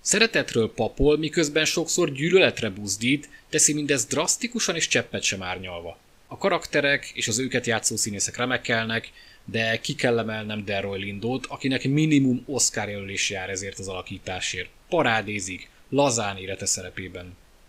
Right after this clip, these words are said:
Kár, hogy Lee csak belőle hozta ki a maximumot, ugyanis ha nem akarná ilyen agresszíven lenyomni a torkunkon a mondandóját, most egy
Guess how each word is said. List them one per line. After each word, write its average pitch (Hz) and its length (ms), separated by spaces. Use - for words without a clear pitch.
Kár, 196 180
hogy 180 160
Lee 170 140
csak 156 200
belőle 135 300
hozta 123 300
ki - 120
a 120 60
maximumot, 143 640
ugyanis 139 300
ha 151 80
nem 156 260
akarná 123 560
ilyen 123 200
agresszíven 120 640
lenyomni 107 360
a 104 60
torkunkon 104 480
a 104 40
mondandóját, 160 840
most - 240
egy 143 200